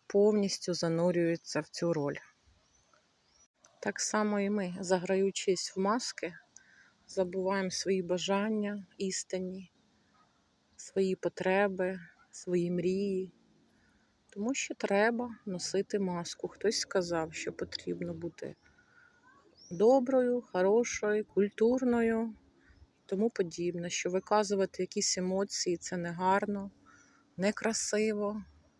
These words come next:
що про тебе люди подумають. І всяка-всяка фігня в голові. Але коли ти потихеньку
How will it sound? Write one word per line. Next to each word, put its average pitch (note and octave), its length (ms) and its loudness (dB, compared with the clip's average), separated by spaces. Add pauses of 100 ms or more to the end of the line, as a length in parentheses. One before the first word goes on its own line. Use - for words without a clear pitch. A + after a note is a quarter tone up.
(140)
що - 240 -4
про G3 140 -2
тебе G3+ 280 2
люди G3 280 2
подумають. F#3+ 880 -6 (640)
І G3+ 40 -4
всяка-всяка G3+ 800 -4
фігня F#3 400 -4
в F#3 100 -4
голові. E3+ 440 -4 (1080)
Але G3+ 160 0
коли G3+ 240 0
ти F#3 120 -2
потихеньку G3 680 0